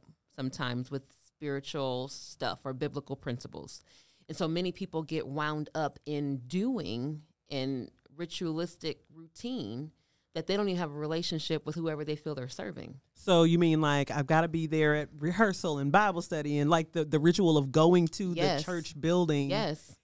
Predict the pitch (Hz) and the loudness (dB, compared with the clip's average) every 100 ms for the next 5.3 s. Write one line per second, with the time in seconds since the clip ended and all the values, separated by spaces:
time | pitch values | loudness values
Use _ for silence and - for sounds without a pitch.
0 | _ 165 165 165 160 165 160 151 147 143 | _ 4 4 4 0 -2 0 2 2 0
1 | - _ 175 156 156 - 151 147 - 147 | -6 _ 2 4 2 0 0 0 0 -2
2 | 139 - 156 147 135 135 123 - - - | -2 -2 -4 -2 -6 -6 -4 -6 -8 -8
3 | 175 180 - 127 139 160 170 190 190 180 | -6 -6 -8 -12 -6 -2 0 2 0 0
4 | 170 180 185 190 196 180 165 160 - 262 | 0 0 0 -2 -2 -2 -4 -4 -8 -8
5 | 127 - - | -12 -14 -20